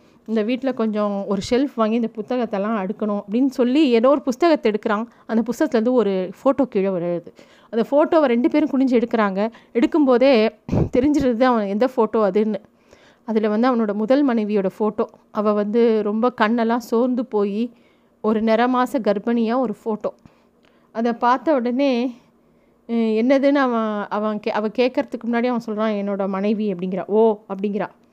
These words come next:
அவர்களிடையில் தேங்கிய மௌனத்தில் ஸ்புடமானார் போல அந்த படம் அவனுக்கு கையில் ஏந்திய தணல் போல ஆகிவிட்டது. அதை வைக்க இடம் கிடைக்காது தவித்தான். கடைசியில் அங்கு மாட்டியிருந்த கோட்டு பைக்குள் திணித்தான்.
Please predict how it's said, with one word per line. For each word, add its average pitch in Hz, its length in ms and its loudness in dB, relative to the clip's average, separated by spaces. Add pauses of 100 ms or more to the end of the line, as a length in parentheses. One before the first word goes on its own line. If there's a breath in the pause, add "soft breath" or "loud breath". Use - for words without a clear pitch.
(680 soft breath)
அவர்களிடையில் 277 580 2
தேங்கிய 294 400 4
மௌனத்தில் 269 760 2 (260 soft breath)
ஸ்புடமானார் 320 840 0
போல 247 260 2
அந்த 214 220 0
படம் 220 440 0 (200)
அவனுக்கு 226 300 2
கையில் 254 440 2
ஏந்திய 254 440 4
தணல் 285 340 2
போல 254 320 2
ஆகிவிட்டது. 190 460 -4 (320 soft breath)
அதை 254 260 2
வைக்க 269 300 2
இடம் 269 260 4
கிடைக்காது 254 540 0
தவித்தான். 240 520 0 (160)
கடைசியில் 214 460 -2
அங்கு 214 200 0
மாட்டியிருந்த 233 500 2
கோட்டு 277 280 0
பைக்குள் 214 400 -2
திணித்தான். 208 380 -2